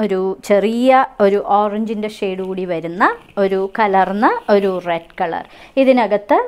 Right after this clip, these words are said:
മറൂൺ കളറിലെ ഇലകളുടെ പാറ്റേൺ ആണ് ബ്ലോക്ക് പ്രിന്റ് ചെയ്തിരിക്കുന്നത്. ഇതൊരു സൂപ്പർ നെറ്റ് കോട്ട സാരിയാണ്. ഇതിൻ്റെ ബോർഡർ കോറൽ ഓറഞ്ച് കളറാണ്. കോറലിൻ്റെ കളറാണ്.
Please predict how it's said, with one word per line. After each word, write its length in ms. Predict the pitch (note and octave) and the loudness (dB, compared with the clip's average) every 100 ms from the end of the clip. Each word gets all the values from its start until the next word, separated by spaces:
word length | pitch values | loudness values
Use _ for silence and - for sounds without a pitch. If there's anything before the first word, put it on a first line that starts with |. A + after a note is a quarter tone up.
| D#4 | 0
മറൂൺ 360 | G#3 G3+ A#3+ B3 B3 | 2 2 2 0 0
കളറിലെ 440 | A3+ G3 F#3+ F#3+ F#3+ G3 | -2 -2 -2 -4 -2 -2
ഇലകളുടെ 460 | G#3 A3+ B3+ B3 A#3 G3 | 0 2 2 2 0 0
പാറ്റേൺ 440 | E3+ - F#3+ F#3 F3 | -4 -4 -6 -4 -4
ആണ് 140 | G3 D#4+ A3+ | -2 0 2
ബ്ലോക്ക് 280 | F3 F3 - | 0 -2 -6
പ്രിന്റ് 260 | F3+ F3 | -6 -4
ചെയ്തിരിക്കുന്നത്. 480 | E3 D#3+ D#3+ F3 G3+ | -6 -8 -8 -8 -6
ഇതൊരു 200 | A3 G#3+ A3 | -6 -6 -6
സൂപ്പർ 320 | D4+ D4 D#4 D4+ | -6 -4 -2 -2
നെറ്റ് 200 | D#4 D#4+ - | -2 -4 -4
കോട്ട 300 | G3 - G3 G3 | -4 0 -2 0
സാരിയാണ്. 560 | F#3+ E3 E3 D#3+ - D3+ - - - - C4 | -4 -2 -6 -8 -8 -12 -16 -20 -20 -4 2
ഇതിൻ്റെ 280 | C4 B3 A#3 F#3 | 4 6 4 4
ബോർഡർ 420 | F#3 F3+ F#3 B3 - - _ _ _ _ - | 4 4 4 2 0 -8 _ _ _ _ 2
കോറൽ 420 | C4+ C4 C#4+ D#4 E4 - G3+ | 4 4 4 4 2 2 2
ഓറഞ്ച് 460 | F#3+ G3 G#3 G#3 - | 2 2 0 -2 -2
കളറാണ്. 520 | F#3 E3+ D#3+ D3+ E3+ G4+ - _ - A#3+ | 0 2 0 0 -2 -4 -6 _ -2 2
കോറലിൻ്റെ 540 | A3 G#3 A3 A3+ A3 G#3+ | 2 2 0 2 0 2
കളറാണ്. 500 | F3 E3 D#3+ D3+ | 2 2 0 -2